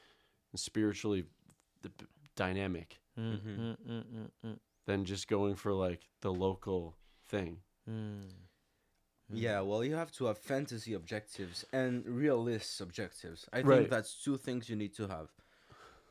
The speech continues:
Speaker 1: What do you, uh, between the two of you,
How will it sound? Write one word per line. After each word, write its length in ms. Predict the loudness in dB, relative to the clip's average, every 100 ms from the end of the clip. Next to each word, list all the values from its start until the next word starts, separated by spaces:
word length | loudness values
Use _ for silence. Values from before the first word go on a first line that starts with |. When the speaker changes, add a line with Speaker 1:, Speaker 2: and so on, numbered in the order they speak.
| _ _ _ _
Speaker 1:
What 200 | 4 4
do 60 | 6
you, 200 | 2 0
uh, 220 | 2 2 2
between 400 | -2 -2 0 0
the 80 |
two 200 | 0 0
of 120 | 0 0
you, 240 | -2 -2